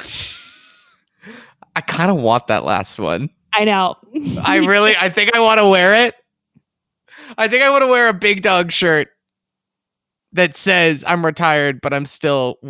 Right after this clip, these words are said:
Speaker 1: I still work as a pain
Speaker 2: So
Speaker 1: in the
Speaker 2: that's
Speaker 1: ass."
Speaker 2: your number one.
Speaker 1: That's my number one.
Speaker 2: Okay.
Speaker 1: Um, I think my number two is whatever the first one was.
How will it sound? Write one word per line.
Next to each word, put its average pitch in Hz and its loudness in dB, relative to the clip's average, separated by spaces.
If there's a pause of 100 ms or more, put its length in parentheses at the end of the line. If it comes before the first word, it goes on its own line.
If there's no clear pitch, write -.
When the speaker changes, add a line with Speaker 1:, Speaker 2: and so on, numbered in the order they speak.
Speaker 1:
I 143 0
still 139 -2
work 131 0
as 120 -4
a 123 -4
pain 120 0
Speaker 2:
So 277 2
Speaker 1:
in - 0
the 110 0
Speaker 2:
that's 95 0
Speaker 1:
ass." - 0
Speaker 2:
your 294 2
number 254 -6
one. 214 -4 (160)
Speaker 1:
That's 202 0
my 254 0
number 233 2
one. 156 2 (760)
Speaker 2:
Okay. 247 -4 (140)
Speaker 1:
Um, 175 0 (280)
I 175 0
think 202 -6
my 226 0
number 220 -2
two 202 -6
is 165 -4
whatever 160 0
the 170 0
first 127 -2
one 107 -4
was. 95 -8